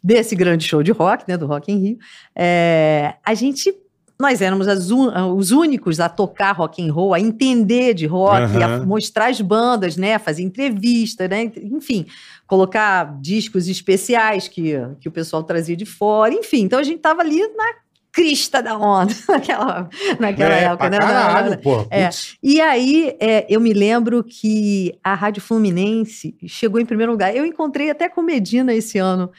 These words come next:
Speaker 1: na edição desse ano.
Speaker 2: Que
Speaker 1: E eu
Speaker 2: legal.
Speaker 1: contei, eu relembrei e contei isso pra ele. É, eu falei, "Você não sabe, a gente colocava o som da televisão no ar."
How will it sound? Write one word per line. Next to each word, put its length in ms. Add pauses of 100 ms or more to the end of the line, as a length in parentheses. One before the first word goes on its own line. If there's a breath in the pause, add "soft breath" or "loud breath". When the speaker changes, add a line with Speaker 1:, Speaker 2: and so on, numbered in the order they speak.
(220 soft breath)
Speaker 1:
na 80
edição 320
desse 240
ano. 260
Speaker 2:
Que 140
Speaker 1:
E 20 (220)
eu 60
Speaker 2:
legal. 140
Speaker 1:
contei, 600
eu 100 (100)
relembrei 440
e 60
contei 280
isso 160
pra 160
ele. 380 (360 loud breath)
É, 380
eu 80
falei, 300
"Você 160
não 100
sabe, 560
a 100
gente 240
colocava 560
o 60
som 600 (120)
da 140
televisão 640
no 180
ar." 300